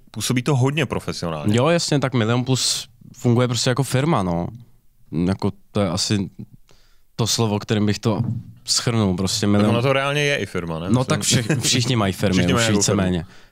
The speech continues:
Speaker 2: Jako málo kdo už je jako O S V Č, ale, mm, některý lidi, jako některý lidi třeba jsou trošku víc pankáči a některý jsou asi víc profesionálnější, no.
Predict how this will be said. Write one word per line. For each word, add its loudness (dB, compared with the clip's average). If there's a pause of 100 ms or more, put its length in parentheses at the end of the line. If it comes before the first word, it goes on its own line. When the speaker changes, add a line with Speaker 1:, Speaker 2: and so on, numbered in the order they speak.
Speaker 2:
Jako -2
málo 2
kdo 4
už -2
je 2
jako 0 (220)
O -4
S -2
V 4
Č, 2
ale, 2 (880)
mm, 6 (260)
některý 2
lidi, 4 (300)
jako 0
některý 4
lidi 4
třeba 0
jsou 2
trošku 2
víc 2
pankáči 0 (1200)
a 0
některý 0
jsou 0
asi 0
víc 0
profesionálnější, 0
no. -4